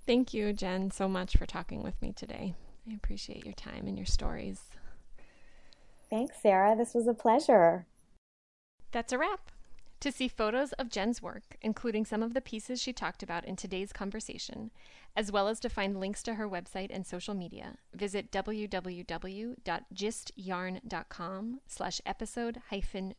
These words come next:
Speaker 1: twenty-nine. That's G I S T Y A R N dot com slash episode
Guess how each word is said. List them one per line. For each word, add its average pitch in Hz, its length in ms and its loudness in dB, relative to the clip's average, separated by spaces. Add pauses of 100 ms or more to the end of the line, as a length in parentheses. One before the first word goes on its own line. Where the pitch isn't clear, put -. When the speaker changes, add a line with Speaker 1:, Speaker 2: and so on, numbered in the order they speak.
Speaker 1:
twenty-nine. - 760 -8 (600)
That's 196 260 0
G 208 340 -2
I 208 220 0
S 196 240 -6
T 185 540 -10
Y 180 320 -2
A 185 280 -6
R 180 240 -6
N 202 340 -10 (200)
dot - 220 -12
com - 560 -8
slash - 360 -10
episode 190 580 -8